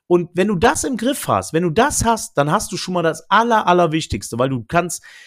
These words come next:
klar fängt man klein an. Klar sagt man am Anfang, brauche ich vielleicht nicht. Aber gerade ihr seid da ja zum Beispiel ein absolutes Paradebeispiel, ne? Wie man, wie man mit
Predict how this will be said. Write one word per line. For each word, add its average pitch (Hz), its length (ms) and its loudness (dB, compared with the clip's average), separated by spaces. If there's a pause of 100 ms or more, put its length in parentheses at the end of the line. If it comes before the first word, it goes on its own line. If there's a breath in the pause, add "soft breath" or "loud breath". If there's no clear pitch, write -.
(340 loud breath)
klar 302 240 4
fängt 208 240 -2
man 139 180 -2
klein 113 300 -2
an. 95 300 -6
Klar 240 300 4
sagt 202 200 -2
man 151 100 0
am 139 100 -2
Anfang, 135 320 -4
brauche 131 320 2
ich 117 100 -6
vielleicht 107 340 -2
nicht. 107 140 -10
Aber 143 160 0
gerade 175 340 2
ihr 226 280 0
seid 127 220 2
da 123 60 2
ja 120 200 2
zum 135 140 -8
Beispiel 127 300 -2
ein 127 100 -6
absolutes - 440 -8
Paradebeispiel, 139 1120 2
ne? 139 220 0 (400 loud breath)
Wie 175 140 2
man, 180 260 2 (220 soft breath)
wie 180 140 0
man 160 300 2 (200)
mit 151 300 0